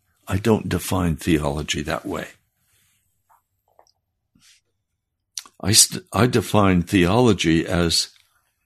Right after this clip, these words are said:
looking honestly and seriously at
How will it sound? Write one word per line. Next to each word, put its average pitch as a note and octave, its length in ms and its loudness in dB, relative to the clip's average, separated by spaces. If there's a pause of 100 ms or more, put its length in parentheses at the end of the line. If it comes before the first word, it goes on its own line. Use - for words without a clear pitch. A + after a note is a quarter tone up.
(1600)
looking A2 640 2
honestly G#2 680 2
and F2 160 2
seriously F#2+ 880 2
at - 260 -2